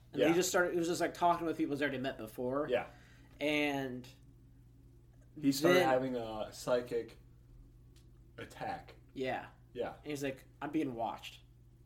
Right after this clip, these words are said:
Speaker 2: Yes.
Speaker 1: Something's wrong here."
Speaker 2: So he couldn't
Speaker 1: 'Cause he
Speaker 2: remember, like, a presence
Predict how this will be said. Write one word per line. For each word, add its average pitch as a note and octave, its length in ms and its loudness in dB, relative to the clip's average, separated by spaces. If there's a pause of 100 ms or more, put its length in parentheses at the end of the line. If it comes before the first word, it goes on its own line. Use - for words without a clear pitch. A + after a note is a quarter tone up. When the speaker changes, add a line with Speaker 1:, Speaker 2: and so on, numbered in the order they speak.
Speaker 2:
Yes. B2 180 2
Speaker 1:
Something's D3+ 260 -2
wrong B2 260 -2
here." F#2 240 -14 (560)
Speaker 2:
So C3+ 240 4
he C#3 140 4
couldn't E3 420 -2
Speaker 1:
'Cause E3 140 6
he F3 60 6
Speaker 2:
remember, G#2+ 460 -2
like, G#2+ 160 -8
a G2 60 -6
presence F2 640 -6